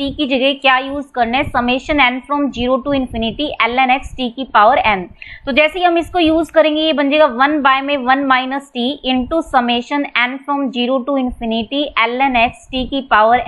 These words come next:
n minus में क्या बन जाएगा, x by में वन माइनस में t का स्क्वायर into में summation n from zero to infinity ln x into में t की पावर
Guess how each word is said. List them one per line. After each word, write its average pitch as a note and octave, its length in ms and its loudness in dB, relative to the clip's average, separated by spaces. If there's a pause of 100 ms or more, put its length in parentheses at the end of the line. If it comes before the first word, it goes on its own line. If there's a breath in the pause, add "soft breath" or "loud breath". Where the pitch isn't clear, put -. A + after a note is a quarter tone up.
(100)
n A#3 200 -4 (420 loud breath)
minus C#4+ 480 0
में E4 120 0
क्या D#4+ 140 2
बन D4 180 -2
जाएगा, D4+ 320 4 (400 loud breath)
x C4+ 360 0
by C4 220 2
में D4 180 -2
वन C4+ 300 0
माइनस C4 500 0
में C#4+ 240 2
t B3+ 280 -2
का C4+ 180 6
स्क्वायर A#3 580 2 (240)
into B3+ 340 0
में D#4+ 120 4
summation C4 640 0 (160)
n B3+ 280 -2
from C#4+ 200 -2 (160)
zero B3 200 0 (100)
to C#4 160 0
infinity A#3 600 -4 (220)
ln C4 300 -2
x A#3 280 -2 (120)
into A#3+ 280 -2
में C#4+ 140 2
t B3 300 -4
की C#4 140 -4 (120)
पावर A3+ 340 4